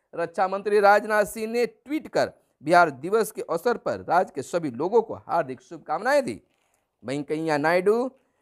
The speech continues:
अमित शाह, ओम बिरला और नित्यानंद ने भी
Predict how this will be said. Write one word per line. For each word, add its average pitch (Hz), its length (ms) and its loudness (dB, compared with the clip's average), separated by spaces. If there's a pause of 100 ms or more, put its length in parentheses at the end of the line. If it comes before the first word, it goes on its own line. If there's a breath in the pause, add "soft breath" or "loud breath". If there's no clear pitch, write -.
(720)
अमित 190 240 0
शाह, 202 520 4
ओम 160 140 -4
बिरला 170 360 2
और 160 80 0
नित्यानंद 147 680 -6
ने 147 120 -6
भी 123 300 -10